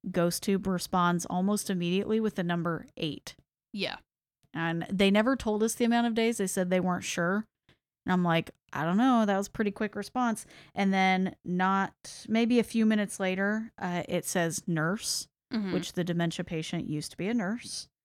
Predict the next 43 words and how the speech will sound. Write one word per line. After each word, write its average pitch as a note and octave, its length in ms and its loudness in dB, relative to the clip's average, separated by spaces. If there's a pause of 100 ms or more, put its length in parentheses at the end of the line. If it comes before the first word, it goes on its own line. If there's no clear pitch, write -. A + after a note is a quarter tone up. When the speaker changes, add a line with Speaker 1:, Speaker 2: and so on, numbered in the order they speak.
(520)
Speaker 1:
And F#3 260 0
then F#3 800 2 (1300)
I F3+ 140 -6
think C#4 280 0
that's C#4+ 200 0
all G#3+ 140 -2
I F#3+ 80 0
got F3 280 -2
in E3 120 -4
the D#3 80 -4
vault, C3+ 400 -6 (160)
really. E3+ 480 -4 (240)
Speaker 2:
We A3 180 -2
did B3+ 200 -2
have B3 180 -2
some - 160 -6
E G3 140 -4
M F3+ 100 -4
F F3+ 140 -8
spikes - 420 -8
in E3 80 -8
there. E3+ 280 -6 (560)
Speaker 1:
Yeah. F3 300 2 (420)
Speaker 2:
And F3+ 520 -2
there G3 180 -2
was F#3+ 160 -2
actually G3+ 340 0
a F#3 40 -2
point F3 400 -4 (300)
where G3+ 140 0
we're F#3+ 120 -2
like, E3+ 400 -2
"Oh, A3+ 160 2
if G3 160 -4
that F#3 200 0
was F3+ 200 -8
you, F3 280 -4
can F#3 220 -6
you F3 120 -4
touch - 360 -8
the E3+ 100 -6
light F3 260 0
again?" D#3 440 -6